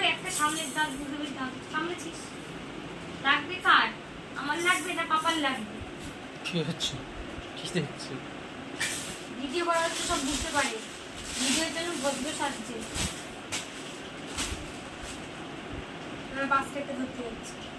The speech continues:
Speaker 1: দেখো। এবার বাস্কেটটাকে ধরতে যাচ্ছে, দেখো কেমন। দেখো। সামনে থেকে নিয়ে এসো, মুখ চোখগুলো দেখাও, ও কেমন করে। যা। বাস্কেট ধরতে গিয়ে তো শুয়ে পড়লি, বিড়বিড় করলি।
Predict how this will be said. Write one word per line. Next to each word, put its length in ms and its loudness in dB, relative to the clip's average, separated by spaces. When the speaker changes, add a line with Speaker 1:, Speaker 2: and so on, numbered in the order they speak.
Speaker 1:
দেখো। 240 -2
এবার 200 -4
বাস্কেটটাকে 440 0
ধরতে 280 2
যাচ্ছে, 240 -2
দেখো 200 2
কেমন। 180 -4
দেখো। 220 -4
সামনে 240 2
থেকে 140 2
নিয়ে 220 2
এসো, 120 -4
মুখ 120 -2
চোখগুলো 320 -2
দেখাও, 320 0
ও 20 -4
কেমন 280 -2
করে। 200 2
যা। 100 4
বাস্কেট 380 2
ধরতে 260 6
গিয়ে 140 2
তো 120 -2
শুয়ে 260 2
পড়লি, 280 2
বিড়বিড় 280 0
করলি। 280 -6